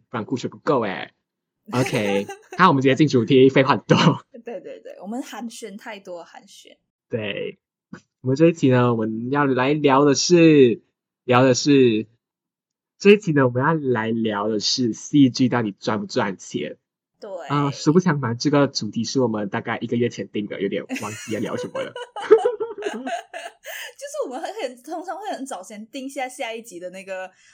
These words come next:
Speaker 2: 呃，主题到底会聊什么，然后过后才去录，
Speaker 1: 嗯。
Speaker 2: 然后现在这个题目应该是，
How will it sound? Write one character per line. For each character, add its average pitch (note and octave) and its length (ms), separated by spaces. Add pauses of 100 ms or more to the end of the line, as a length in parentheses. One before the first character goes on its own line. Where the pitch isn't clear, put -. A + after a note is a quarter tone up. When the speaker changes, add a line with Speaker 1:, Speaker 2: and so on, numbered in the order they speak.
Speaker 2:
呃， F#3 300 (180)
主 F3+ 200
题 - 260
到 G#3+ 140
底 E3+ 140
会 G#3 180
聊 E3+ 260
什 - 120
么， - 260
然 F#3+ 80
后 G#3 240 (480)
过 C4+ 100
后 C#4 220
才 C3 160
去 G#2+ 160
录， G2+ 340
Speaker 1:
嗯。 - 60 (120)
Speaker 2:
然 G3+ 100
后 A3 40
现 A#3+ 140
在 A#3+ 100
这 A#3 200
个 A3 100
题 G3 180
目 F#3 120
应 F3 100
该 E3 160
是， D#3+ 420